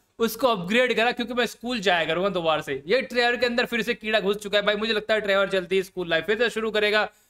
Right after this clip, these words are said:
और लगता है विजय सर की जगह अब की बार कोई खतरनाक सर शायद से फिर से आ जाए। वो पक्का नहीं पता, but क्या पता हो। But point ये है भाई, cycle upgrade, upgrade मतलब कैसे होती है, मैंने तो आज तक नहीं देखी। साइकिल में कौन सा भाई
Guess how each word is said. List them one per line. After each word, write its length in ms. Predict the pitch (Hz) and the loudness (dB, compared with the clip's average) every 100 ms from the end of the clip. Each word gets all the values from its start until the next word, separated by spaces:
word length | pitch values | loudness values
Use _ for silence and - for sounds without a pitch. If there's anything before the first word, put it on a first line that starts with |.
| _ _ | _ _
और 120 | 269 | 0
लगता 260 | 262 - 262 | 2 0 2
है 60 | 240 | 2
विजय 220 | 226 240 | 2 2
सर 180 | 233 233 | 2 0
की 120 | 214 | 0
जगह 180 | 202 202 | 0 0
अब 80 | |
की 100 | - | 2
बार 100 | 196 | 0
कोई 140 | 196 190 | 0 -2
खतरनाक 440 | 170 165 165 165 | -4 -4 -2 -2
सर 140 | - 160 | -2 -4
शायद 240 | 151 143 | -2 -2
से 120 | 160 | -4
फिर 160 | 147 151 | -6 -6
से 120 | 143 | -4
आ 80 | 127 | -4
जाए। 220 | 131 127 | -4 -4
वो 120 | 175 | -2
पक्का 260 | 214 - 262 | -2 0 0
नहीं 100 | 240 | 0
पता, 140 | 233 | 0
but 120 | 220 | 0
क्या 160 | 196 165 | 0 0
पता 140 | 165 | 0
हो। 280 | 170 208 208 - | 0 -2 -4 -8
But 120 | 294 | -6
point 260 | 294 320 330 | 0 0 2
ये 180 | 294 320 | 2 2
है 60 | |
भाई, 220 | 269 233 262 | 2 0 0
cycle 420 | 233 240 240 262 | 0 0 2 0
upgrade, 380 | 208 220 247 247 | -2 -2 -2 0
upgrade 360 | 190 202 240 | -2 0 0
मतलब 200 | 240 240 - | 0 -4 -4
कैसे 240 | 226 226 | -2 0
होती 260 | 175 143 139 | -2 -4 -6
है, 80 | |
मैंने 200 | 127 185 | -6 -6
तो 80 | 196 | -2
आज 140 | 160 - | -2 -4
तक 80 | 151 | -8
नहीं 120 | 180 | -4
देखी। 340 | 185 185 190 _ _ _ _ _ _ - | -4 -4 -8 _ _ _ _ _ _ -2
साइकिल 280 | 196 208 214 | 0 2 0
में 100 | 214 | -2
कौन 320 | - 196 196 | -2 -4 -2
सा 100 | 202 | 0
भाई 260 | 185 202 | 2 0